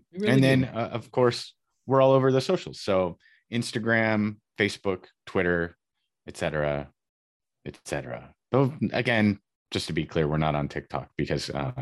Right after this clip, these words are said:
Speaker 2: the determination was we don't understand it.
Speaker 1: <laughs> We fear TikTok.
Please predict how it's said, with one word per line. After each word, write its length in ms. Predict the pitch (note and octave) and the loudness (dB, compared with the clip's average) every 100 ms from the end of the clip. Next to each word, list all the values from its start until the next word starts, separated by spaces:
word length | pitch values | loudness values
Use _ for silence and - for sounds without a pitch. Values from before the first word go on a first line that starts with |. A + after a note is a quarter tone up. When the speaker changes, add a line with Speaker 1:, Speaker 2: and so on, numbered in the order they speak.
| - | -12
Speaker 2:
the 200 | - E2+ | -6 -2
determination 720 | D2+ D2 - E2+ D2 C#2 - | 0 0 0 2 0 -2 -2
was 200 | C#2 C2+ - D2 C#2 | -4 -4 -6 -8 -6
we 280 | D#2 D#2 D2+ | -4 -2 -2
don't 200 | C#2+ - | -2 -4
understand 540 | D2+ C#2 C2+ - C2+ | -4 -2 -4 -4 -4
it. 120 | C2+ - | -6 -8
Speaker 1:
<laughs> 60 | _ _ _ - _ _ _ _ _ _ - - - - - - - - A2+ | _ _ _ -20 _ _ _ _ _ _ -20 -20 -20 -16 -10 -12 -12 -10 -2
We 220 | A2 - - | -2 -4 -2
fear 300 | F#2+ A2+ - | 0 0 -2
TikTok. 380 | A#2 - F2+ - | -12 -8 -8 -8